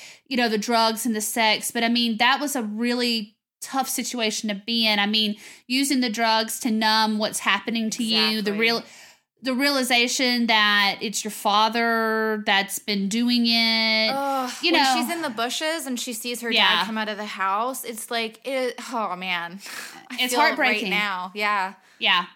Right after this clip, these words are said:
Speaker 1: Yeah, it really is. And so well, I joke about it, but in reality, someone who's going through a lot of trauma and things like that, that this is a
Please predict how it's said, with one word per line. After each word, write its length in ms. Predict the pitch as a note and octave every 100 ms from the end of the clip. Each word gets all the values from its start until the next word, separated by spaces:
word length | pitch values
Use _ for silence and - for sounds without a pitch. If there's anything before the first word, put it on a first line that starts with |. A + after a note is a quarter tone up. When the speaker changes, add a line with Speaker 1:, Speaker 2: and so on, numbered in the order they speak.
| _
Speaker 1:
Yeah, 300 | B3+ C#4 A3
it 120 | A3+ C4
really 280 | F4+ F4+ E4
is. 360 | D#4+ F3+ F#3 G#3
And 160 | C4+
so 580 | C4+ D#4+ D4 C#4 C4+ C4 - - - - - _ _ _ _ -
well, 160 | D4
I 140 | C#4+ C4+
joke 400 | - F#4 E4+ F4
about 360 | C#4 A#3 A3 G#3+
it, 160 | G3+
but 120 | B3
in 140 | C4+ B3+
reality, 840 | A#3+ B3 C#4 D4 A#3 G3+ F#3+ F#3 F#3+
someone 440 | - C4+ C4 B3
who's 200 | A3+ G#3
going 360 | A3+ A3+ A#3 A3+
through 200 | A#3+ A3
a 40 |
lot 160 | G3+ G3
of 80 | F#3+
trauma 720 | - A#3+ A#3 B3+ C4+ C#4 C4+
and 160 | C4 B3
things 220 | A#3 A3+
like 220 | A3+ G3+
that, 260 | A3+ G#3+ G3+
that 260 | A#3+ -
this 220 | A3 C4+ D4+
is 280 | C#4 B3
a 440 | B3 G#3+ G3+ F#3